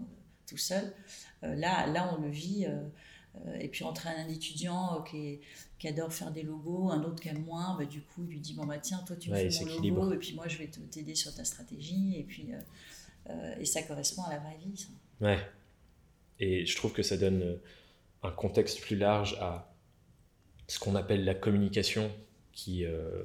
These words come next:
Speaker 2: on l'entend souvent comme communiquer, euh, sur les réseaux sociaux, ce genre de choses, mais c'est aussi la communication entre les, entre
Speaker 1: Oui.
Speaker 2: êtres humains,
Speaker 1: Oui.
Speaker 2: avec des clients, avec des partenaires,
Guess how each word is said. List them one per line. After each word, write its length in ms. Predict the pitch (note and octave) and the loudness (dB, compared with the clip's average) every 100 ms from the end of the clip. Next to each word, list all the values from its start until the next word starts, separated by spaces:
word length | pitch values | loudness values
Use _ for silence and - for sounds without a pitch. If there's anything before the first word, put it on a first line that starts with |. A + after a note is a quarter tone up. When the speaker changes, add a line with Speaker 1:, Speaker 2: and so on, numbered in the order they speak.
| F2+ | -2
Speaker 2:
on 100 | F2 | 2
l'entend 340 | F2+ F2 F#2 | 2 2 0
souvent 300 | F2 F2+ F2+ | 0 0 0
comme 280 | F2+ F2 E2+ | 0 -2 -2
communiquer, 720 | - F#2 F#2 F2+ - F#2 F2+ | 2 2 4 0 2 4 4
euh, 160 | E2 - - - - - | 0 -4 -8 -16 -20 -12
sur 140 | - F2 | -4 0
les 60 | |
réseaux 200 | F2 E2+ | 2 2
sociaux, 280 | E2+ - G2 | -2 0 2
ce 120 | F#2 F2+ | 2 2
genre 120 | F2+ | 2
de 60 | |
choses, 340 | F2 A2 G#2 F#2+ | 2 2 0 -4
mais 80 | F2+ | -4
c'est 160 | - F2+ | 0 0
aussi 160 | - | 0
la 100 | F#2 | -2
communication 640 | - F2+ F2 F2 - F#2+ F#2+ | 0 0 0 0 0 -2 0
entre 340 | G2+ F#2+ - F#2 | 0 0 2 2
les, 400 | F2+ F2 E2+ - - - - | 2 0 -4 -8 -18 -20 -10
entre 160 | G#2+ G#2 | 0 4
Speaker 1:
Oui. 60 | |
Speaker 2:
êtres 160 | G2 - | 4 8
humains, 260 | G#2 G#2 - - | 8 6 2 -6
Speaker 1:
Oui. 120 | - F#2+ - | -4 -4 -2
Speaker 2:
avec 160 | - F2 | 0 2
des 120 | F2 | 0
clients, 460 | - G2 G2 A#2 - - - _ | 4 6 6 2 -4 -18 -20 _
avec 220 | - F2+ E2+ | -4 -2 2
des 180 | F2 | 2
partenaires, 800 | E2 F#2+ - F#2 F2+ F#2 G2 - | 4 2 2 2 4 4 0 -6